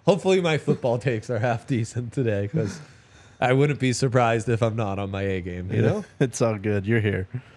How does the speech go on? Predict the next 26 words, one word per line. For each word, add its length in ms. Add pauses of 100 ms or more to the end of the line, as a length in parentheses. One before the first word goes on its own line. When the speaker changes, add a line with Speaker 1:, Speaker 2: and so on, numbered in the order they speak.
(180)
Speaker 1:
Yeah, 180
Speaker 2:
Uh, 400
Speaker 1:
that's 120
right. 240 (180)
Speaker 2:
how 200
the 120
hell 240
are 180
you, 160
chat? 420 (880)
All 120
right. 240 (320)
Yesterday, 540 (1200)
you 120
got 140
pretty 200
fired 340
up. 200 (680)
Uh, 380
we 80
did 160
this 140
Brett 240
Venables 500
thing. 380 (480)
Speaker 1:
Yeah. 140